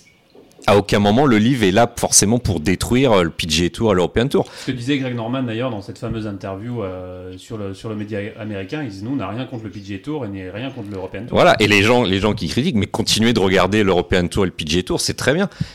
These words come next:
Speaker 1: Et pen-, mais pensez juste qu'il y a des gens qui ne veulent pas, peuvent pas mettre cinquante euros pour, euh, pour, pour se payer, euh, Golf Plus ou, ou Golf Channel en France. C'est tout. On, on diffuse du, on diffuse du golf gratuitement. C'est ce que propose le livre, du golf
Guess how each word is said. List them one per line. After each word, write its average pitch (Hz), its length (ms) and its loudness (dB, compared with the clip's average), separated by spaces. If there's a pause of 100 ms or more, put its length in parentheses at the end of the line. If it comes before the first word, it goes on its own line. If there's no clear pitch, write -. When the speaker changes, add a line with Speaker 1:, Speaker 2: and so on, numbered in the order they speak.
Speaker 1:
Et 90 180 2
pen-, 123 220 2
mais 117 160 2
pensez 120 380 4
juste 117 340 4
qu'il 127 100 2
y - 20 6
a 95 40 2
des 92 120 2
gens 120 180 0
qui - 140 -4
ne 101 220 2 (220)
veulent 127 360 2
pas, 135 380 0
peuvent - 300 0
pas 143 260 0 (260)
mettre 110 220 2
cinquante 120 460 2
euros 104 240 2
pour, 107 300 4
euh, 82 420 6 (160)
pour, 82 280 4
pour 95 140 -4
se - 140 -4
payer, 98 400 0
euh, 87 180 2
Golf 82 240 -2
Plus 120 400 0
ou, 101 180 0 (440)
ou 117 100 0
Golf 104 180 4
Channel 117 320 4
en 135 100 2
France. - 340 0
C'est - 180 0
tout. 180 240 -2
On, 104 220 2
on 101 80 2
diffuse 98 400 0
du, 90 240 2
on 80 120 2
diffuse 90 360 -2
du 92 100 0
golf 92 220 2
gratuitement. 95 540 0
C'est - 120 4
ce - 80 0
que - 80 -2
propose 113 480 0
le 101 100 4
livre, 117 200 2
du 98 100 0
golf 104 300 2